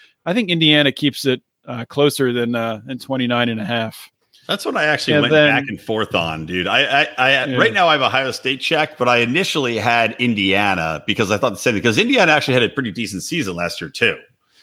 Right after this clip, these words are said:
Speaker 2: So
Speaker 1: They did. I think they did. I can't remember.
Speaker 2: I think they did
Speaker 1: Um,
Speaker 2: too, pretty sure.
Speaker 1: sounds right.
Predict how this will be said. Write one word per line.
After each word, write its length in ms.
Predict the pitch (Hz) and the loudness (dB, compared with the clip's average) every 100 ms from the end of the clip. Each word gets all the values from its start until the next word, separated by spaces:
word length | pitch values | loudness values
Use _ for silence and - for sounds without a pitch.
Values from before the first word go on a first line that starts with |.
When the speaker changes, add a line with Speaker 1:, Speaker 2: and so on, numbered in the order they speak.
| _ - | _ -6
Speaker 2:
So 420 | - 90 82 78 _ | 0 2 2 -4 _
Speaker 1:
They 100 | 135 | -2
did. 380 | 135 151 110 107 _ _ _ _ _ - - _ _ _ _ - - - _ - | 2 2 2 -4 _ _ _ _ _ -20 -20 _ _ _ _ -20 -20 -20 _ -4
I 60 | |
think 180 | 170 156 | 2 2
they 140 | 117 | 2
did. 180 | 107 - | -2 -4
I 160 | - - | -8 -10
can't 180 | - 127 | -2 0
remember. 320 | 117 110 98 | 0 -2 -2
Speaker 2:
I 60 | 139 | -2
think 160 | 139 139 | 0 2
they 60 | |
did 20 | 131 | 2
Speaker 1:
Um, 200 | 123 117 | 4 2
Speaker 2:
too, 160 | 107 - | -2 -6
pretty 140 | 85 | -8
sure. 160 | - - _ | -8 -16 _
Speaker 1:
sounds 300 | - 147 113 | 0 0 0
right. 220 | - - | -4 -6